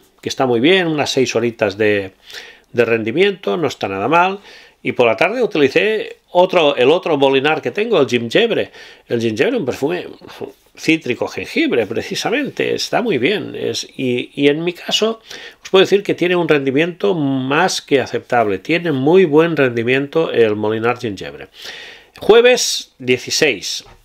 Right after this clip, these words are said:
H veinticuatro Herbes Vives de, de Hermès. Un perfumón, ¿qué os puedo decir? Un perfumón. Un perfume fantástico para, para el verano.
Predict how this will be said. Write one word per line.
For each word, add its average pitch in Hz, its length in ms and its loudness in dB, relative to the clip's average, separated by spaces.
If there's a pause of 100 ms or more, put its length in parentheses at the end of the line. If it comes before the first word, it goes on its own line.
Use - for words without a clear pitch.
(220)
H 175 260 0
veinticuatro 151 1120 2
Herbes 135 440 2
Vives 135 400 0
de, 104 260 0
de 85 140 -10
Hermès. 92 540 -10 (300)
Un - 80 -20
perfumón, 107 680 -2
¿qué - 80 -2
os 120 100 -2
puedo 92 200 -2
decir? 95 200 -12
Un 110 140 -16
perfumón. 110 500 -6 (500)
Un 131 80 -18
perfume 139 360 0
fantástico - 880 -12
para, 104 320 -6 (540)
para 113 200 2
el 104 60 -2
verano. 151 420 2